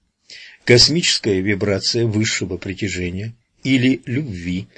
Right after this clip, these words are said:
в человеческом высшем понимании звучит в пространстве и на огромных пространствах, но необходимо было собрать, концентрировать ее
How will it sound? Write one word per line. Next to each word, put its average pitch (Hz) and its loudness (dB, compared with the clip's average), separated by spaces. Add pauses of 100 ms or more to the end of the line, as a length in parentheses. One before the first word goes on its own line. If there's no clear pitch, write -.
(140)
в - -20
человеческом 104 0
высшем 95 -4
понимании 92 -6 (320)
звучит 117 4
в - -20
пространстве 101 -4
и 113 0
на 104 2
огромных 101 -2
пространствах, 110 -4 (300)
но 117 6
необходимо 120 4
было 117 2
собрать, 110 -2 (260)
концентрировать 104 2
ее 92 -4